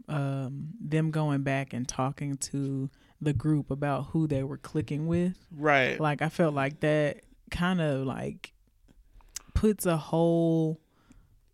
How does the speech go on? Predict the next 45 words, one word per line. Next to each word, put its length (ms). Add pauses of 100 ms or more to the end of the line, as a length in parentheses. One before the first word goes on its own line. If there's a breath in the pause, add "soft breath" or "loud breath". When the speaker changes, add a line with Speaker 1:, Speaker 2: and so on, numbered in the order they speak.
(280)
Speaker 1:
wrench 580
in 120
the 140
entire 600
process, 720
'cause 180
you're 100
supposed 320
to 80
be, 180
like, 240
getting 280
to 120
know 200
people 460
for 180
who 160
they 280
are, 500 (320 loud breath)
and 140
it's 180
not 400 (380)
really, 480
I 80
don't 160
think 140
it's 120
conducive 800
to 120
be 220
hearing 680 (460 soft breath)
things 360
about 320
the 120
same 380
people 300
that 200
you're 100
talking 360
to 180
from 260
other 280
people's 420
accounts. 540
Like, 280